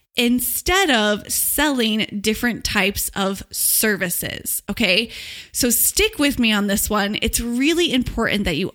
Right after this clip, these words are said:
understand what we are going to talk about and then implement it in your business in order to have a profitable yoga business. There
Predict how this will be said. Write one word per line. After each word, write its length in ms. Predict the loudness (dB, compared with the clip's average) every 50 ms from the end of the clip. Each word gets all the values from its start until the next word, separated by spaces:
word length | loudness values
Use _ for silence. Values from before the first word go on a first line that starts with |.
| _
understand 920 | 0 0 2 2 0 0 -2 -2 0 0 0 2 2 0 0 -2 -4 -6 -8
what 300 | -10 -4 -2 -2 0 0
we 100 | 2 2
are 100 | 2 2
going 180 | 2 2 0 0
to 60 | 0
talk 280 | -2 -2 -4 -4 -4 -2
about 360 | -2 0 0 0 0 0 -2 0
and 140 | 0 2 2
then 100 | 2 0 -2 _
implement 520 | 0 0 2 2 2 2 2 2 2 2 0
it 160 | -2 -2 0
in 220 | 0 2 2 2
your 120 | 2 2 0
business 680 | 0 -2 -4 -2 -2 0 0 2 2 2 2 0 -2 -6 -10 -14 -14 -14 -16 -2 0
in 240 | 2 2 2 0 -2
order 280 | -2 0 2 2 2 2 2
to 160 | 2 2 4
have 220 | 4 4 2 4 2
a 140 | 2 2
profitable 1160 | 2 0 -4 -6 -6 -4 -2 -2 0 0 -2 -2 -2 -2 -2 -2 -2 -2 -2 -2 -2 -4 -6 -10 -18 -20 _ _
yoga 600 | 0 0 2 2 0 0 -2 -2 -2 -4 -6 -8 -6 -4
business. 600 | -2 -2 0 0 0 -2 -2 -2 -2 -2 -4 -4 -6 -10 -16 -18 -18 -14
There 420 | -10 -4 -2 0 0 2 2 2